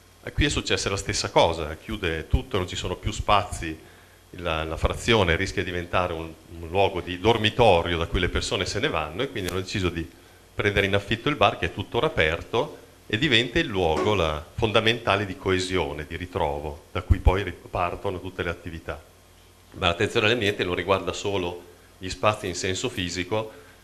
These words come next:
Durante la festa c'è la distribuzione di acqua, di acqua gratuita, che significa rinunciare a un guadagno, eh, perché vendere bottigliette d'acqua produce rifiuti, ma produce profitto. Un'attenzione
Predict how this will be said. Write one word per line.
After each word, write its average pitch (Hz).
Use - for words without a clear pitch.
Durante 87
la 123
festa 82
c'è -
la 82
distribuzione 95
di 90
acqua, 98
di 92
acqua 104
gratuita, 101
che -
significa 175
rinunciare 107
a 95
un 82
guadagno, 87
eh, 107
perché 78
vendere 87
bottigliette 90
d'acqua 104
produce 95
rifiuti, 120
ma 80
produce 90
profitto. 110
Un'attenzione 92